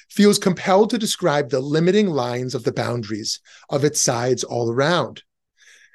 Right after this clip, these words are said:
In order to tell you, from these boundaries and inward, the divine commands have to be practiced."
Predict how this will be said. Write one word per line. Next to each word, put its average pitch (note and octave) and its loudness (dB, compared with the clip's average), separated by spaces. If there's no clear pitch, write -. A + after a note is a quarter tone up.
In F3+ 4
order G#3+ 4
to B3 0
tell F3+ 4
you, A#2 -4
from F3 2
these G#3+ 4
boundaries G3 2
and D3+ -2
inward, F#3+ 4
the F3+ 6
divine F3+ 4
commands E3 0
have C3 -4
to - -12
be C#3+ -4
practiced." - -4